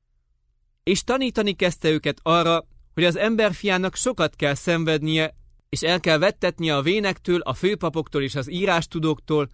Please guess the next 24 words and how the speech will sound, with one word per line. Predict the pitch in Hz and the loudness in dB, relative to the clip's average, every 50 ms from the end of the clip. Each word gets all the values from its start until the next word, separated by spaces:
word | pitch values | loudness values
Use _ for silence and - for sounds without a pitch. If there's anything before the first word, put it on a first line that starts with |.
| - _ - - _ _ _ _ _ _ | -16 _ -20 -20 _ _ _ _ _ _
és | - 143 - | -10 -8 -4
meg | 180 226 269 - | -2 -2 -2 -2
kell | - 220 208 | -2 -2 -2
öletnie, | 175 151 170 170 156 147 - 151 151 151 147 143 131 - - - _ _ _ _ | 0 2 2 2 2 0 0 -2 0 2 2 0 -2 -6 -14 -20 _ _ _ _
de | - 151 147 | -4 -2 2
harmadnapon | 156 185 208 202 190 185 175 165 165 160 - - 156 156 | 6 6 6 6 6 2 0 0 -2 -2 -2 -2 -2 -4
fel | 143 - 202 240 233 226 | -2 0 0 0 0 0
kell | - 180 160 | 2 0 0
támadnia. | 147 - - 151 143 135 131 120 113 101 113 110 104 101 - - - _ _ _ _ _ _ _ _ _ _ _ _ _ _ _ _ _ _ _ _ _ _ _ _ _ _ | 2 0 0 0 0 0 -2 -4 -6 -6 -8 -10 -12 -12 -16 -20 -20 _ _ _ _ _ _ _ _ _ _ _ _ _ _ _ _ _ _ _ _ _ _ _ _ _ _
Jézus | - 156 202 254 226 233 - - | 0 0 2 2 2 0 -2 0
nyíltan | 220 214 208 175 - - 143 139 135 | 0 2 2 2 2 0 -2 0 0
beszélt | 135 131 - - 143 131 - - | -2 -2 -2 -2 -2 -2 -2 -2
erről | 135 139 135 135 127 | -2 -2 -2 -2 -2
a | 123 | -4
dologról. | 117 127 127 120 120 113 107 113 113 104 - - - _ _ _ _ _ _ _ _ _ _ _ _ _ _ _ _ _ _ _ _ _ | -4 -4 -4 -4 -4 -6 -6 -8 -10 -12 -12 -16 -20 _ _ _ _ _ _ _ _ _ _ _ _ _ _ _ _ _ _ _ _ _
Péter | - 185 - - 185 170 | 0 2 2 4 2 2
ekkor | 160 151 - - 147 135 | 2 0 0 -2 -2 0
magához | 151 175 196 208 214 202 190 185 190 165 165 | 2 0 2 2 2 2 2 2 0 -2 -2
vonta | 170 175 175 165 - - 160 156 | -2 -2 -2 -2 0 0 0 2
őt, | 156 156 151 147 - - - _ _ _ _ _ _ _ | 2 2 0 -2 -6 -14 -20 _ _ _ _ _ _ _
és | - - | -10 -6
meg | - 214 262 247 | -4 -2 -2 0
akarta | 233 - - 175 165 147 - 156 143 | -2 -2 0 -2 -2 -2 -2 -4 -2
dorgálni. | 139 151 143 135 131 113 123 113 104 101 101 101 113 - - | 0 0 0 -2 -2 -6 -8 -8 -8 -8 -10 -12 -16 -18 -20